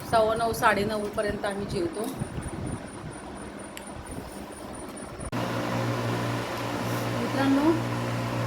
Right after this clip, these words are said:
हवामान आता फार म्हणजे असं गरम आहे, थंड आहे, असं होतंय आणि पाऊस वगैरे चालू आहे. इथे आहे नाही माहीत नाही, पण इकडे सतत चार पाच दिवस झाले पाऊस चालू आहे. तर सर्वांनी काळजी घ्या आपापली.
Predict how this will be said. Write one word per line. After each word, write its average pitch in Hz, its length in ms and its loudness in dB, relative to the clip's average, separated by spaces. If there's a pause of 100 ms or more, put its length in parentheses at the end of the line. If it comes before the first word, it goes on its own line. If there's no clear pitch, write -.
(260)
हवामान 262 420 6 (640)
आता 277 240 4 (120)
फार 294 300 8
म्हणजे 269 300 6
असं 277 260 6 (800)
गरम 269 280 6
आहे, 269 180 6 (120)
थंड 247 220 4
आहे, 254 240 6
असं 226 300 4
होतंय 233 340 2 (680)
आणि 240 200 4 (240)
पाऊस 247 320 6
वगैरे 233 340 4 (340)
चालू 240 260 8
आहे. 247 460 4 (500)
इथे - 200 2
आहे 233 240 6
नाही 240 260 4
माहीत 240 260 2
नाही, 247 140 4
पण 233 120 2
इकडे 220 200 2
सतत - 420 0
चार 220 120 6 (120)
पाच 220 160 8
दिवस 214 200 4
झाले 226 120 4
पाऊस 208 360 4
चालू 214 200 6
आहे. 226 220 8 (540)
तर 233 60 4
सर्वांनी 226 440 4
काळजी 233 460 4
घ्या 277 140 8
आपापली. 247 520 4